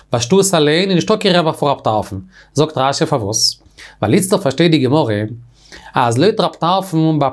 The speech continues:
פונקטלעך שטות, איז נישט קיין מחילה, אז יעמענט פארשטאנען, פאר דעם לעצטן גאנג. נו, א שטות איז פונקט ווי מרא והשטות. פון א שטות ביז א שליש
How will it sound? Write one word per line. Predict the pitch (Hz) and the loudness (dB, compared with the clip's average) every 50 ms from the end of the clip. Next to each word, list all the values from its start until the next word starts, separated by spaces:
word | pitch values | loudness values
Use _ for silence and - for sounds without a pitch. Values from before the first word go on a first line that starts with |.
| - | 0
פונקטלעך | - 226 226 226 - 202 185 185 156 147 | 0 0 0 0 -2 -2 -2 -2 -4 -4
שטות, | - - 214 185 170 170 170 | -2 0 2 2 2 2 0
איז | 170 - | 0 0
נישט | 214 226 240 220 - | 2 2 2 0 2
קיין | 240 220 220 | 0 2 2
מחילה, | 196 185 - 190 180 | 2 2 2 4 4
אז | 170 | 4
יעמענט | 185 202 202 185 | 2 2 0 0
פארשטאנען, | 190 - 233 190 - 214 208 202 196 190 190 185 185 - - - - - | 0 0 -2 0 0 0 0 0 -2 -2 -4 -4 -8 -10 -18 -10 -4 -2
פאר | 233 226 233 208 | 0 0 0 0
דעם | 202 190 185 | 0 2 2
לעצטן | 175 175 170 175 - - 175 165 156 | 2 2 2 0 -2 0 2 2 4
גאנג. | 156 147 147 143 143 143 - _ _ _ - - - - - _ - | 4 2 0 -2 -4 -8 -10 _ _ _ -20 -20 -20 -20 -6 _ 2
נו, | 165 160 156 151 151 147 147 147 - | 4 4 4 4 2 0 0 -2 -2
א | 151 170 | -4 -4
שטות | - - - 285 277 262 254 240 - - - | -2 0 2 4 4 4 4 2 0 -2 -2
איז | 202 185 190 | -2 -2 0
פונקט | - 254 247 | 0 0 2
ווי | 254 247 | 4 4
מרא | 240 247 254 247 | 4 4 4 2
והשטות. | 226 233 220 208 214 - 214 202 190 190 - - - - _ _ - - | 2 2 0 0 0 0 0 2 2 0 -2 -6 -8 -10 _ _ -8 -2
פון | - 254 254 247 233 208 190 185 185 | 2 4 6 6 4 4 2 0 -2
א | - 151 | -4 -6
שטות | - - 226 220 190 165 147 123 117 123 | -4 0 2 2 4 4 2 0 0 0
ביז | 151 214 208 190 175 143 131 151 | 0 2 2 4 2 2 0 0
א | 190 185 | -2 -2
שליש | 190 233 254 254 240 233 220 - - | 0 0 0 2 2 0 -2 -4 -8